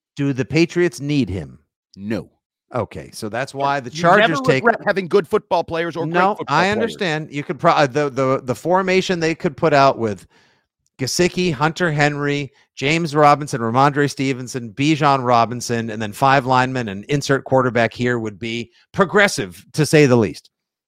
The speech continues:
Speaker 1: However, I can't see them taking him. The Chargers, however, have an issue with Austin Eckler.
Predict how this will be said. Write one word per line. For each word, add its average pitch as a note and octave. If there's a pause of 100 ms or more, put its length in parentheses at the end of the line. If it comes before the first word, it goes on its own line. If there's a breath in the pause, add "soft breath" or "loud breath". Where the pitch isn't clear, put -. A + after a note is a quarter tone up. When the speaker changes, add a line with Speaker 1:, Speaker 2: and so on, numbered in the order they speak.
(120)
Speaker 1:
However, D#3
I D3+
can't D#3+
see D3+
them C3
taking A#2+
him. G#2+ (240)
The A#2+
Chargers, A#3+
however, A#2
have A#2
an A#2
issue C3+
with A2+
Austin A2
Eckler. A2